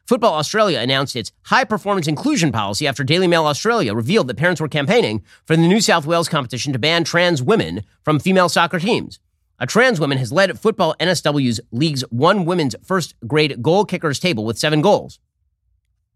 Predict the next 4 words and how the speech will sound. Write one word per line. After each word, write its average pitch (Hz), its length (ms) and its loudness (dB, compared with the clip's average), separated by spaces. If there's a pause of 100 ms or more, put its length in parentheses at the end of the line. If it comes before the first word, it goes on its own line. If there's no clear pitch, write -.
(840)
Allegations 165 440 0
that 131 100 -8
trans 185 320 0
athletes 160 400 -2